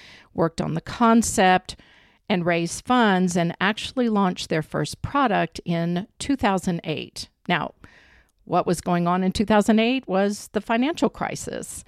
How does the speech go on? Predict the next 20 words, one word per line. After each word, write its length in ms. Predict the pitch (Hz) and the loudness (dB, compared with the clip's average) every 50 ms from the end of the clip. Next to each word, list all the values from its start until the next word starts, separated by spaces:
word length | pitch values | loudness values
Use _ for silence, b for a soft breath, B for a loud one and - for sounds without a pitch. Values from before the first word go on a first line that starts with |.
| B B B B B B B B B _ - | B B B B B B B B B _ 0
And 480 | 208 208 196 196 190 185 190 190 185 - - | 2 4 4 4 4 2 2 0 -2 -2 -2
I 120 | 180 180 | 0 0
want 480 | 175 170 170 185 190 202 220 240 254 - | 0 -2 -4 -2 0 0 2 0 0 0
to 120 | - 226 185 | 0 -2 0
highlight 580 | - - 214 220 226 208 180 160 151 151 - | 0 0 -2 0 0 0 0 0 -2 -2 -4
this 340 | - 156 151 151 160 - - | -4 -2 -2 -2 -2 -4 -6
because 920 | - - 185 - - - - 165 165 160 165 170 170 - - - - - - _ _ _ _ _ _ _ _ _ _ _ - | -4 -4 -4 -4 -6 -6 -4 -2 0 0 -2 -4 -6 -8 -10 -10 -10 -12 -18 _ _ _ _ _ _ _ _ _ _ _ -8
I'm 160 | 160 147 151 | -6 -4 -4
recording 500 | 151 - - - 196 190 185 190 196 190 | -4 -6 -6 -4 -2 -2 0 0 0 0
this 280 | 180 180 190 190 - - | 2 0 0 0 -2 -4
in 120 | 175 185 | -6 -4
July 420 | 170 185 151 151 151 151 156 165 175 | -4 -2 -2 0 0 0 0 -2 -2
twenty 340 | - - - 180 165 170 170 | -4 -6 -6 -4 -4 -4 -4
twenty. 440 | - - - 302 294 220 160 147 | -6 -4 -2 0 0 0 0 -2
We 220 | 147 165 190 233 262 | -4 -4 -4 -2 -2
are 100 | 226 208 | -2 -4
still 340 | - - - 233 226 233 233 | -6 -6 -4 -2 -2 0 2
in 80 | 220 | 2
the 80 | 208 196 | 2 2
midst 480 | 190 202 208 202 - - - - - | 2 0 0 -2 -2 -6 -8 -8 -10